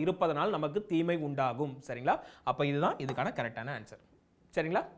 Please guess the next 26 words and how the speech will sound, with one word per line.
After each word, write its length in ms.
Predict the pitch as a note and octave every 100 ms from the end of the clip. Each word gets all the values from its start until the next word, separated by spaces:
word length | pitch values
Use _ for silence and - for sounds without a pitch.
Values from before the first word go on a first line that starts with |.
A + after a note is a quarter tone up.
| -
So 120 | E3
நெக்ஸ்ட் 220 | F3 - G3
பாருங்க, 200 | F#3+ B3 - - _ _ _ _ _ _ _ _ _ _ _ _ _ - F3+
இயற்றலும் 560 | A#3+ B3 A#3 F#3+ B3 F4 - - - - F#3
ஈட்டலும் 460 | C4 A3 F#3+ G3 D4 - - _ -
காத்தலும் 520 | E3 G#3+ - G3+ F#3+ C4+ - - _ D#3+
காத்து 300 | A3 C4 A3
வகுத்தலும் 500 | F#3 G#3 F3+ F3 C#4 F4 E3 C#3+
வல்லது 360 | E3 G3 G3+ E3+
அரசு. 280 | C#3+ - B2 A2 - -
ஓகே, 160 | C#3 D#3+ D3 -
சேம் 320 | F3 A3+ A#3 D3+
இதே 200 | D#3 G3 B3
பேட்டர்ன்ல 340 | F3+ E3 E3 E3
தான் 100 | G#3
நம்ம 180 | F#3 G#3+
டி 80 | F#3 F#3+
என் 80 | F3
பி 40 | D#3+
எஸ் 80 | G3+
சி 40 | E3+
குரூப் 180 | E3+ D#3
ஒன்ல 140 | E3+
ஒரு 60 | D3+
கொஸ்டின் 260 | D3 D3 C#3
கேட்டிருந்தாங்க. 340 | B2 A#2 A2+